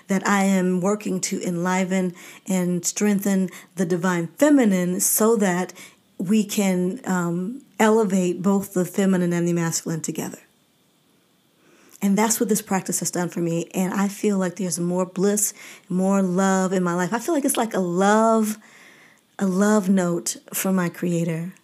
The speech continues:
a love note from the earth. One of the, one of the, um,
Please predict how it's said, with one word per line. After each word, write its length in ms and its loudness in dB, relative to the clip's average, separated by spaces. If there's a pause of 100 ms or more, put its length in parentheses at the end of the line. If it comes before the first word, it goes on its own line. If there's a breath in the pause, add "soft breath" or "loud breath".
(140)
a 60 -2
love 380 2
note 400 0 (440 loud breath)
from 340 -2
the 180 -4
earth. 480 -4 (840 loud breath)
One 260 4
of 100 4
the, 360 -6
one 120 4
of 100 0
the, 260 0
um, 460 0